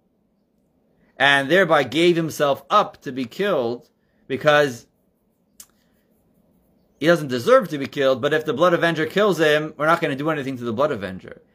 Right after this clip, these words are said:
because there was some negligence there. So we see here how harsh, um, and important it is to take the preventive measures to protect other people's lives.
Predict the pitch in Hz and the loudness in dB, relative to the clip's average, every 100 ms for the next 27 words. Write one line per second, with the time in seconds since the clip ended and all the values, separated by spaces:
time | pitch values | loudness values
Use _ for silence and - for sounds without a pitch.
0 | _ - 131 151 143 139 135 131 - 151 | _ -16 -2 0 0 -2 -2 -2 0 0
1 | 143 143 156 143 117 127 107 113 151 117 | 0 -2 -2 -4 -4 -6 -6 -4 -2 -4
2 | - _ _ - 131 139 - 220 185 160 | -8 _ _ -10 -6 -6 -2 2 4 4
3 | 147 151 143 175 202 165 - - - _ | 4 2 4 6 6 4 -4 -18 -20 _
4 | _ _ - 139 139 131 127 123 123 120 | _ _ -2 2 4 4 4 2 0 -6
5 | 127 117 175 233 233 156 131 135 135 190 | -6 -4 0 2 0 -2 -4 -4 -2 0
6 | 165 139 117 - 135 160 170 156 135 131 | 0 -2 -6 -14 -6 -2 -2 -4 -4 -2
7 | 156 147 131 165 160 156 147 127 127 - | -2 -2 -2 0 0 -4 -6 -10 -6 0
8 | 165 165 147 147 143 139 139 117 127 151 | 0 0 -4 -4 -6 -6 -6 -4 0 2
9 | 160 123 98 98 - | 2 2 -2 -8 -20